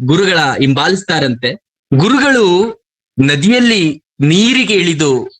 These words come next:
ತಮ್ಮ ಅನುಷ್ಠಾನವನ್ನ ನೆರವೇರಿಸ್ತಾರೆ. ಅವರ ತಂದೆ ಮಹಾಬಲ ಭಟ್ಟರು ಲ್ಯಾಟಿನ್ ಅನ್ನ ಪಕ್ಕಕ್ಕೆ ಇಟ್ಟು ಗುರುಗಳ ಮಡಿ ಪಂಚಿಯನ್ನ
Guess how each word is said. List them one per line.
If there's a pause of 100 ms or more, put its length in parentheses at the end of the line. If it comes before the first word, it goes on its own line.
(280)
ತಮ್ಮ
ಅನುಷ್ಠಾನವನ್ನ (520)
ನೆರವೇರಿಸ್ತಾರೆ. (120)
ಅವರ (920)
ತಂದೆ (180)
ಮಹಾಬಲ
ಭಟ್ಟರು (220)
ಲ್ಯಾಟಿನ್
ಅನ್ನ (480)
ಪಕ್ಕಕ್ಕೆ
ಇಟ್ಟು
ಗುರುಗಳ (500)
ಮಡಿ
ಪಂಚಿಯನ್ನ